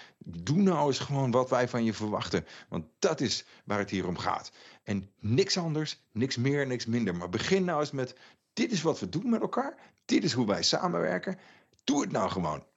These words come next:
Ben er op dat moment en, eh, spreek elkaar erop aan als het niet zo is. Weet je, want dat is wat we nodig hebben op dat moment.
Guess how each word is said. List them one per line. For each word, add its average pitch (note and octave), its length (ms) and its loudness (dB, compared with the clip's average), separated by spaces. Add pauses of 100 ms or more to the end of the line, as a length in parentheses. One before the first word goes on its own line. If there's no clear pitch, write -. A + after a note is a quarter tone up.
(120)
Ben G#3 200 4
er F#3+ 100 2
op E3+ 140 -6
dat D3+ 200 -4
moment B2+ 320 -2 (280)
en, A2 220 -2 (220)
eh, - 160 -10
spreek G3 400 0
elkaar D#3+ 280 2
erop C#3 220 -2
aan F3+ 200 -2
als B2 100 2
het G2 100 -2
niet F#2+ 120 2
zo E2+ 100 0
is. D2+ 240 -4
Weet G#2+ 180 -2
je, C3+ 60 -4
want C#3+ 140 -2 (380)
dat G#3+ 160 4
is C#3+ 100 -2
wat B2 160 0
we A#2+ 80 -2
nodig B2 320 -2
hebben D#2 220 -6
op D2 60 -12
dat C#2+ 160 -2
moment. C#2 340 -10